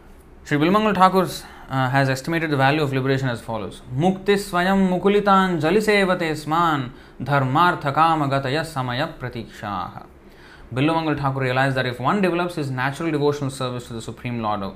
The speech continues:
uh, Supreme Personality of Godhead, mukti stands before him with folded hands to offer all kinds of service, along with artha, dharma, artha and kama. Not only moksha,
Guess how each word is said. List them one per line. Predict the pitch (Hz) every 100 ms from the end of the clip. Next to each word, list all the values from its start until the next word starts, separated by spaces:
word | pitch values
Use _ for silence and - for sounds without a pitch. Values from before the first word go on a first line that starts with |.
| -
uh, | 110
Supreme | 113 120 123
Personality | 113 110 107 101
of | 101
Godhead, | 135 185 131 104 - - - - 143
mukti | 185 196 240 226
stands | - 190 190
before | 170 170 175
him | 156 175
with | 170 -
folded | 156 165 151
hands | 151 151
to | 147
offer | 131 139
all | 131 127
kinds | 131 120
of | 113
service, | 139 127 - - - - - - - - - -
along | 127 139 139 131
with | 196 214 - - - - - -
artha, | 135 143 139 - 185 -
dharma, | 135 135 147 175
artha | 190 139 139 -
and | 156 135
kama. | 131 123 113 - - - -
Not | - 127 135
only | 170 190
moksha, | 190 190 147 185